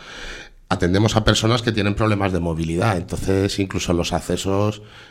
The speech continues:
están en un estado que son un peligro para, para estas personas. Es cierto que el Ayuntamiento de Madrid se ha comprometido a hacer obras de reforma, pero también es cierto que llevamos oyendo este compromiso desde marzo del año pasado.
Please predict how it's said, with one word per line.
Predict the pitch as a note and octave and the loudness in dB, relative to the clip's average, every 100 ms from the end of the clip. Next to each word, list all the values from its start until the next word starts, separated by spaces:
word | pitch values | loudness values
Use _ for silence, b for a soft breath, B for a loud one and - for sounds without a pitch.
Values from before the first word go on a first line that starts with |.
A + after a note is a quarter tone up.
| - | -8
están | F2+ - G2 | -4 0 2
en | G2 | 4
un | G2 G2 G2 G2 G2 | 4 4 2 2 2
estado | F#2+ - F#2+ G2 A2+ | 0 0 0 2 0
que | A2 G#2 G2 F#2+ F2+ F2 | 2 2 2 0 0 -2
son | - F#2 | -2 -2
un | F#2+ | -2
peligro | E2 A#2 A2 E2+ | -4 -2 -4 -6
para, | G2+ E2 D#2 D2 - B B B B - | -8 -8 -8 -10 -14 B B B B -4
para | F2 | -2
estas | E2+ F2+ | -2 -6
personas. | - E2 - G#2 F2 - B B B - | -6 -6 -2 -2 -4 -8 B B B -4
Es | G2 | -2
cierto | - A#2 A2+ A#2 | 4 4 4 2
que | |
el | A#2 | 2
Ayuntamiento | G2+ G2+ G2 G2 G2 G2+ | 2 0 -2 -4 -2 0
de | G2+ | 2
Madrid | G2+ G2+ G#2 G#2 G#2 G2+ F#2+ B B B B | 2 2 2 2 2 0 -2 B B B B
se | - G2 | -2 0
ha | |
comprometido | F#2 F#2+ G2 F#2+ F#2+ F#2+ | 2 2 2 2 2 2
a | |
hacer | F2 G2 | 2 4
obras | F#2 F#2 F#2 | 6 4 4
de | G2 | 2
reforma, | F#2+ F#2+ G#2+ G#2+ B2 | 2 2 2 4 2
pero | A2 F#2 | 2 -2
también | F2+ E2+ F#2+ | -2 -4 -4
es | F#2+ | -4
cierto | G2 F#2+ G#2+ G#2+ | -4 -4 -4 -4
que | G#2 F#2 | -4 -4
llevamos | E2 F2 F2+ G2 - | -2 -4 -4 -6 -8
oyendo | F2+ F#2+ F2+ F2 | -8 -6 -4 -6
este | F#2+ | -8
compromiso | F2+ F#2 F2 F2 F#2 G#2+ | -8 -8 -6 -6 -4 -4
desde | G#2 F2+ | -4 -4
marzo | D#2+ E2 G2+ | -4 -4 -2
del | G2 | -2
año | E2+ E2 | -2 -6
pasado. | D#2 - F#2+ F2 | -8 -8 -8 -8